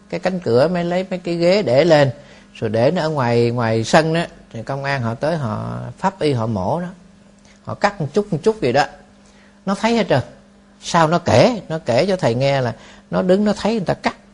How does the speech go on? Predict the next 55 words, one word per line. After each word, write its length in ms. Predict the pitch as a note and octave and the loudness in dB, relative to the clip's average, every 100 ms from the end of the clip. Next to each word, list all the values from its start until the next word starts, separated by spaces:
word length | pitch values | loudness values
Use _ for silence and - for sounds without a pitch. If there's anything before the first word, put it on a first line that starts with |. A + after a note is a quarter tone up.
| _ | _
gì 300 | E3 D#3 B2+ A#2 | 2 4 4 4
của 120 | D#3+ | 0
con 280 | - - F3+ | 4 2 2
đó, 80 | F#3 | -4
họ 180 | B2 A#2+ | -6 -2
cắt, 220 | - - | -2 -4
họ 80 | - | -4
bỏ 220 | A#2 E3+ | -2 0
trong 180 | F#3 E3+ | -2 0
cái 80 | E3 | 4
hũ 240 | A#2+ G3+ | 4 4
á, 80 | C#4+ - - - C3+ | 0 -6 -20 -18 -12
họ 160 | A#2+ C3 | -6 -4
đem 180 | D#3+ D3 | -4 -2
đi 120 | D3 | 0
hết. 200 | E3 G#3 - - - _ - _ - _ - - - - - _ | 2 0 -4 -20 -20 _ -20 _ -20 _ -20 -20 -20 -20 -20 _
Thì 80 | - | -6
hai 300 | A2+ E3+ F3+ D3 | -2 2 4 6
vợ 120 | C#3+ | 4
chồng 260 | D3+ C3 | 4 2
cái 80 | C#3+ | 2
chú 240 | F3 A#3 C#4 | 6 6 6
này 240 | D#3 C3+ | 0 0
đó 100 | C#3 D#3 | 0 2
ở 200 | D3+ F3 | 2 4
xóm 340 | G3 G#3 C#4 | 4 4 2
đó 60 | C4+ - - _ | -6 -8 -20 _
mới 160 | C#3+ E3+ | -8 -4
tới 160 | F#3+ A#3 | 0 0
thăm, 280 | - G3 F3+ - - - _ - _ _ - | 2 2 0 -12 -20 -20 _ -20 _ _ -10
nghe 240 | D#3 F3 | -2 0
câu 160 | E3+ E3 | 2 2
chuyện 240 | - C3+ C#3+ | 4 2 4
vậy 140 | B2+ | 2
mới 160 | D3 F3 | 2 0
tới 160 | F#3+ | 0
thăm 300 | G3+ E3+ D#3+ | 0 -2 -2
nó. 80 | E3 F#3+ - - - - - | -6 -10 -12 -20 -20 -20 -20
Hai 280 | - E3 D3+ | -10 -6 -2
vợ 80 | C3+ | -2
chồng 240 | C3+ B2 | -2 -2
mới 100 | C3 | 0
đứng 180 | D#3 G3 | 0 2
nói 140 | G3+ | 2
thế 120 | G3 F3 | 0 -2
này: 160 | C#3+ A2+ - - - - - _ | -4 -10 -14 -20 -20 -20 -20 _
"Thằng 240 | - C#3+ B2+ | -6 -2 0
Mập 200 | B2+ F3+ | 0 0
nó 120 | F#3 | 0
đẹp 320 | D3+ C3 C#3 | 6 6 6
quá, 120 | F#3+ | 6
nuôi 240 | G3 F#3+ F3 | 6 8 6
không 160 | F3+ | 6
nuôi 160 | F#3+ F3+ | 6 4
cho 200 | F3+ F3 | 6 4